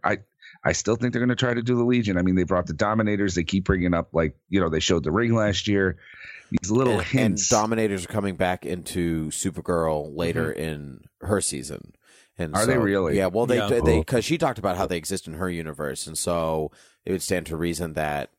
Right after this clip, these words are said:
Speaker 2: maybe they, they show, you know, it doesn't have to connect to this crossover, but we're gonna,
Speaker 1: Right.
Speaker 2: you know, like, C W, from C W's perspective, like, look, we spent a hell of a lot of money designing this stuff,
Speaker 3: <laughs>
Speaker 2: like,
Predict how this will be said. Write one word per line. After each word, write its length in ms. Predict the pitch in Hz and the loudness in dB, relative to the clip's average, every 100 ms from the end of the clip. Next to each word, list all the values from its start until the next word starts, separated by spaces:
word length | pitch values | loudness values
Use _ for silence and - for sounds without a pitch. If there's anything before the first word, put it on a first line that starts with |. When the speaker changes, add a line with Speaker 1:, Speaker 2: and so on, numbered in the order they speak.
| _ | _
Speaker 2:
maybe 340 | 82 85 76 76 | -10 -6 -4 -4
they, 180 | 80 78 | -4 -4
they 260 | 82 82 80 | -4 -4 -6
show, 320 | - 92 82 - | -4 -4 -4 -2
you 100 | 101 | -2
know, 200 | 87 80 | 0 0
it 100 | 85 | 0
doesn't 240 | 95 85 | -2 -2
have 160 | 85 87 | -6 -6
to 80 | 80 | -8
connect 340 | - 82 - | -8 -10 -10
to 60 | - | -14
this 160 | 76 - | -12 -8
crossover, 640 | - 80 78 78 65 67 | -2 -2 -2 -4 -4 -6
but 220 | 67 71 71 | -6 -6 -4
we're 120 | 80 | -4
gonna, 180 | 85 78 - | -4 -6 -4
Speaker 1:
Right. 180 | 98 85 | 2 2
Speaker 2:
you 60 | 95 | 2
know, 120 | 87 | -2
like, 220 | 80 80 | -2 -4
C 160 | - 120 | -2 0
W, 220 | 107 107 | 2 0
from 160 | 123 101 | -2 0
C 160 | 135 | 2
W's 320 | 107 104 95 - | 2 2 0 -4
perspective, 440 | 80 85 80 80 | -6 -4 -4 -4
like, 160 | 76 90 | -4 -2
look, 140 | 90 | -2
we 80 | 104 | -2
spent 200 | - 117 | 0 0
a 40 | |
hell 220 | - 104 | 0 0
of 60 | 113 | 2
a 80 | 113 | 2
lot 180 | 113 107 | 2 2
of 60 | |
money 180 | 107 113 | 2 2
designing 480 | 87 92 95 101 107 | 0 2 2 2 0
this 120 | 110 | 0
stuff, 420 | - 123 123 - - | 2 2 2 -2 0
Speaker 3:
<laughs> 420 | 175 180 165 - | 2 2 2 2
Speaker 2:
like, 360 | 123 95 87 | 2 4 2